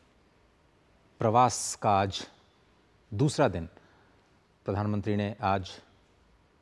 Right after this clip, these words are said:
माँ गंगा के पूजन के साथ आज दिन की शुरुआत की और अत्यंत प्रसिद्ध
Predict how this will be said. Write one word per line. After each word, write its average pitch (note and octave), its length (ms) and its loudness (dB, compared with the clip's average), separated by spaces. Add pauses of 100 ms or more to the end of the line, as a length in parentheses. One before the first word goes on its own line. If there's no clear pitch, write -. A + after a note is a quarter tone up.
(960)
माँ G2+ 360 -2
गंगा G2+ 320 -2
के G2 120 -6
पूजन G2+ 280 -4
के F#2+ 100 -6
साथ G#2+ 260 -4 (120)
आज F#2+ 460 -4
दिन F#2+ 160 -4
की G2 100 -4
शुरुआत G2+ 460 -2
की D3 180 -2
और G2+ 600 0
अत्यंत E3+ 520 -4
प्रसिद्ध - 460 -6